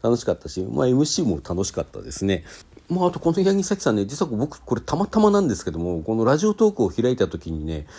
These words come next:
実はライブ配信されてたんですよね。もうちょっと前、一週間ぐらい前かなと思うんですけども。で、まあ、特にその時ね、このハッピーちゃんいらっしゃいに来る方だっていうことは、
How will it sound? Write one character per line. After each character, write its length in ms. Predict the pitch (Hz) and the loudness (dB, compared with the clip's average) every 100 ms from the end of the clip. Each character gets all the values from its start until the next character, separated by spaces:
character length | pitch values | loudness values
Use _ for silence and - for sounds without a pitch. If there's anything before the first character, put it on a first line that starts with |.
| - - - | -20 -20 -14
実 300 | 127 131 - | -12 -2 4
は 120 | 147 95 98 | 6 4 2
ラ 160 | 135 | 2
イ 40 | 214 | 4
ブ 120 | 226 | 2
配 160 | - | 2
信 240 | 269 135 104 | 0 2 2
さ 160 | - | 0
れ 80 | 92 | -2
て 200 | - 95 - _ - | -2 -4 -4 _ 2
た 180 | 101 95 | 4 4
ん 300 | 90 85 78 | 2 -4 -4
で 100 | 80 | -6
す 100 | - | -4
よ 80 | 95 | -6
ね。 120 | 127 | -4
も 120 | 92 | -4
う 40 | 123 | 0
ち 100 | 330 | 0
ょ 20 | |
っ 20 | |
と 100 | - | 2
前、 140 | 110 92 | 0 0
一 60 | - | -4
週 120 | 202 | 0
間 120 | 196 | 2
ぐ 60 | 175 | 4
ら 60 | |
い 20 | |
前 120 | 101 92 | 4 2
か 100 | 78 | 0
な 100 | 78 | -4
と 80 | |
思 140 | 78 80 | -6 -6
う 20 | |
ん 40 | |
で 60 | 78 | -8
す 80 | - | -8
け 60 | |
ど 80 | 76 | -8
も。 160 | 73 65 - _ _ _ _ _ _ _ _ _ _ _ 180 | -8 -10 -18 _ _ _ _ _ _ _ _ _ _ _ -2
で、 80 | 208 | 2
ま 120 | 208 | 4
あ、 80 | 175 - _ - | 0 -6 _ -6
特 260 | 254 - | -4 0
に 160 | 180 120 | 2 2
そ 260 | - - 175 | 0 -2 0
の 120 | 196 | 0
時 280 | - - 123 | -2 2 2
ね、 120 | 107 | 2
こ 180 | - 117 | 0 0
の 100 | 113 | 0
ハ 160 | - | -2
ッ 40 | 175 | -4
ピ 160 | - | -4
ー 20 | |
ち 100 | 143 | 0
ゃ 40 | 107 | 2
ん 20 | |
い 60 | 101 | 2
ら 80 | |
っ 20 | 113 | 0
し 140 | - | -2
ゃ 40 | |
い 60 | 131 | 0
に 200 | 104 92 | 0 -2
来 240 | - 147 | -4 -2
る 80 | 120 | -2
方 360 | - - 107 151 | -4 -6 -2 0
だ 80 | 131 | 0
っ 100 | - | -2
て 220 | _ - | _ -10
い 140 | 85 | -4
う 300 | 98 98 98 92 _ | 0 0 -2 -8 _
こ 120 | - | -8
と 140 | - 95 | -2 0
は、 220 | 80 | 0